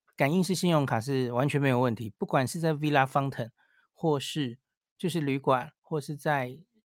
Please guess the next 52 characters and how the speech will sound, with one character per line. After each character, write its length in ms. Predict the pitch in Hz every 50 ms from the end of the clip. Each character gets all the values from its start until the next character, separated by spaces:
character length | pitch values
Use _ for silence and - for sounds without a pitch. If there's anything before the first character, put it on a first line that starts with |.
| _ _ _
所 260 | - - - 147 151
有 120 | 156 151 135
的 100 | 127 117
商 320 | - - - 135 131 135
场， 340 | 131 131 - 110 95 107 117 - _ _ _
都 160 | 165 170 180
用 120 | 185 175 156
同 240 | - 127 127 139
一 40 | 156
台 180 | 139 123 123 120
机 180 | 117 135 131
器， 200 | 127 - 139 123
所 120 | 113 139 143
以 140 | 135 110 - - - - _ _ _
我 120 | - 135
用 140 | 147 160 151
了 60 | 143
好 200 | 113 - 127 151
几 180 | 147 - 127 110
次 180 | - - 160 139
感 180 | - 120 117
应 140 | 123 143 135
式 300 | 131 - 143 127 120 - _ _ _ _
Apple 320 | - 151 123 - 135 131 131
Pay 220 | - 139 120 107
吼， 200 | 101 117 104 110 107 -
都 240 | 139 135 135 139 147 151 147
完 180 | 147 131 135 139
全 220 | 127 123 117 123
成 200 | - - 120 123
功 200 | - 143 139 139
付 160 | 127 - 131 120
款。 220 | - - 120 - - - - - - _ _
我 100 | - 147
甚 200 | - 190 180 175
至 120 | 170 185
还 140 | - 160 156
有 140 | 147 139 123
超 200 | - - 151 147
过 200 | - 170 160 147
一 140 | 131 131 139
万 320 | 151 180 175 151 127 123
过 300 | - - 131 117 107 104
吼， 240 | 120 131 117 117 - - - - - _ _ _ _ _ _ _
我 180 | _ 160 151 143
这 140 | - 208 202
次 220 | - - 196 180
旅 140 | 147 135 123
行 180 | - - 135 139
有 240 | 135 123 120 131 - _ _
两 280 | - 175 156 135 131 131
次 380 | - - - 196 170 139 135